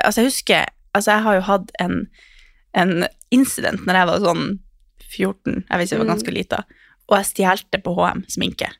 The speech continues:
Speaker 2: Ja.
Speaker 1: Fordi jeg hadde en venninne som gjorde det samme. Jeg husker ikke om jeg har sagt det i podden,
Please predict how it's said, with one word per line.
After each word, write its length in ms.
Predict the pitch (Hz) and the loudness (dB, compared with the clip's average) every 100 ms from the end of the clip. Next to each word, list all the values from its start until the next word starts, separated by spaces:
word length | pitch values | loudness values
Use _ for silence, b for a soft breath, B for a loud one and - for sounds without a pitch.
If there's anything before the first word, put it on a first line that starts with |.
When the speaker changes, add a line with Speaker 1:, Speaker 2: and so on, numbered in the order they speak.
| _ _ | _ _
Speaker 2:
Ja. 100 | 202 196 | 0 2
Speaker 1:
Fordi 160 | 196 180 | 2 0
jeg 300 | - - 185 | -2 -6 -2
hadde 160 | 175 175 170 | 0 0 0
en 40 | 170 | 0
venninne 240 | 165 160 | 0 -2
som 140 | - 80 | -4 -6
gjorde 160 | - | -4
det 60 | - | 2
samme. 320 | 214 214 220 | 4 4 4
Jeg 140 | 208 202 | 2 -2
husker 180 | - 214 | -4 -4
ikke 80 | 175 | -4
om 40 | |
jeg 60 | 175 | -4
har 60 | 185 | -6
sagt 80 | |
det 80 | - | -8
i 80 | - | -4
podden, 320 | 180 196 208 | -2 0 -2